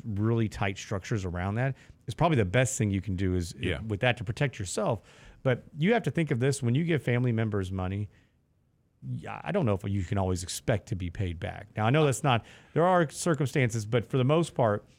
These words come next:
Speaker 1: I would almost view it as a gift is what we tell most
Speaker 2: I would
Speaker 1: people.
Speaker 2: too. Yeah. I, you know, I would just think that,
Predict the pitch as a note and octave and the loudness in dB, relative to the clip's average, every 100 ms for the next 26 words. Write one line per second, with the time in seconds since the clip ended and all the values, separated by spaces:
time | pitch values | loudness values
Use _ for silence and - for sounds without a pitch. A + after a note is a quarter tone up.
0 | _ _ - C3 G#3 C#3+ A#2+ G2+ G#2+ A2+ | _ _ 2 4 6 4 4 2 0 2
1 | G2 - D#2+ G2+ B2 - F#2+ F#2+ G2 G2 | 0 -2 -6 -2 -2 -2 -8 -6 -4 -2
2 | F#2 B2+ A2+ G#2 E2 F2+ C#2+ C#2 - - | 2 2 2 0 -2 -6 -8 -10 -16 -12
3 | D#2+ C#2 - - G#2+ A2 G2+ F#2 F2+ G#2 | -8 -8 -8 -6 -6 -2 -2 0 2 0
4 | G2+ F2 F#2 - - G2+ - F2 D#2+ | 0 -4 -4 -6 -4 -6 -6 -6 -6